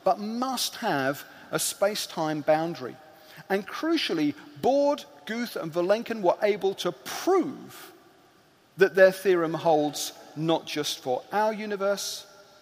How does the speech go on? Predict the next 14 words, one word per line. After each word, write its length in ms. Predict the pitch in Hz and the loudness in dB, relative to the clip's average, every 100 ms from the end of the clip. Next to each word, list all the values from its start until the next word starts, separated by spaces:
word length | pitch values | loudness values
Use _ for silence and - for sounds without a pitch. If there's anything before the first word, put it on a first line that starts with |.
| - - - | -20 -10 -4
but 180 | 165 | -2
that 140 | 160 165 | 0 -2
it 100 | 160 | -2
applies 520 | 160 - 165 156 - | -6 -2 -2 -2 -6
to 80 | 156 | -4
the 100 | 151 | -2
multiverse 880 | 151 165 175 151 131 131 127 - - - - | 2 2 2 -2 0 0 0 -8 -10 -18 -12
as 200 | 135 139 | -10 -6
well. 320 | 135 135 113 - - - - - _ _ - | 0 0 0 -8 -20 -20 -20 -20 _ _ -2
Alexander 520 | 175 190 185 185 180 175 | 4 4 4 2 2 2
Vilenkin 480 | 175 175 175 160 | 2 2 0 0
writes 260 | 156 151 - | 2 2 0
these 200 | 156 151 | -6 -2
words, 380 | 156 131 113 | 0 0 -2